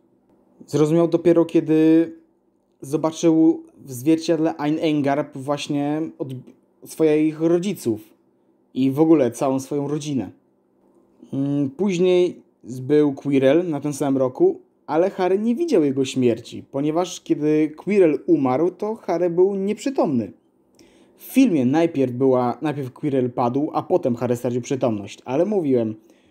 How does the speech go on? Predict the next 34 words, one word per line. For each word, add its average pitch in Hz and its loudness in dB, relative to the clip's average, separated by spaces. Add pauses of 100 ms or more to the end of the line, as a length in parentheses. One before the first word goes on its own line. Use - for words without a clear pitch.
(120)
to 185 2
się 233 0
skupia - -2
tylko 196 2
i 214 2
wyłącznie 165 0
na 170 -2
książkach, - -4 (260)
a 165 2
w 160 -16
książce 151 -2
Harry 131 -2
nie 185 2
widział 131 0 (200)
śmierci 107 -6
Quirrella. 104 -2 (1600)
To 170 2
samo 185 2
było 190 2
z - -14
Cedriciem. 226 -2 (1700)
Nie 170 2
widział 165 4
Harry 131 0
również 131 -4
śmierci 143 -6
Cedrica, 143 -2
ponieważ 156 -2
zamknął 165 -2
oczy 165 -2
i 170 -6
jedyne, 170 2
co 175 -6
zobaczył, 147 -2